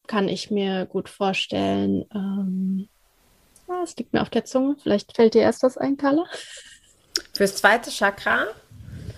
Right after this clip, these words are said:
Speaker 2: was hatten wir da noch? War da nicht auch, ähm, was hast du gesagt, zum Reinigen? Also, w-, w-,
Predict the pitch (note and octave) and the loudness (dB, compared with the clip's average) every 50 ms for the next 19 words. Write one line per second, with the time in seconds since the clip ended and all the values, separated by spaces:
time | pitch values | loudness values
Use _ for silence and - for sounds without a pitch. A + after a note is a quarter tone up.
0 | - - - G3+ - G#3 G3 G3 - G3+ G3 F#3+ F#3+ F#3 F#3 F#3+ G3 G3 G3 - | -16 -18 -14 -6 -2 0 0 0 2 0 2 4 4 4 4 4 2 0 -2 -2
1 | G3 F#3+ F#3+ F#3+ F#3 F3+ G3+ G#3 G#3 - - - F3 G#3 G#3 G#3+ A#3 - - - | 0 2 2 2 2 2 0 0 -2 -2 0 0 2 4 4 4 4 0 -4 -14
2 | - - - - G3+ A3 A3 G#3+ G#3+ A3 A3 A3+ A3+ A3+ A3+ A3+ A3+ A3+ A#3 A#3 | -12 -12 -12 -12 -10 -8 -4 0 2 2 2 2 2 2 2 2 2 2 2 2
3 | A3+ A3+ A3 G3+ G#3 G#3 G#3+ A#3+ A3+ A3+ A#3 A#3 - G3 F#3+ - - E3 F#3 G#3+ | 0 0 0 -2 -2 -4 -6 -6 -4 -2 -2 -2 0 0 -2 0 2 2 2 4
4 | A#3 B3+ B3+ C4 C4 C4 B3 - F#3+ - F#3+ F3+ E3+ D3+ B2+ F3 F3 B2+ C3+ C3 | 4 4 2 4 2 2 2 2 0 0 2 2 2 2 2 2 2 2 2 2
5 | F3 | 2